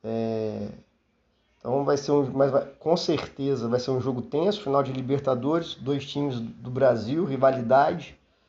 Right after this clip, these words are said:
mas acredito no potencial da nossa equipe.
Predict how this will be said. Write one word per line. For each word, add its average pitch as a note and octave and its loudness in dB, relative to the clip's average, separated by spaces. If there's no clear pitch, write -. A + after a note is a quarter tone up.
mas A#2+ -2
acredito C#3 0
no C#3+ 0
potencial C#3+ 0
da C3+ 0
nossa C#3 2
equipe. - -8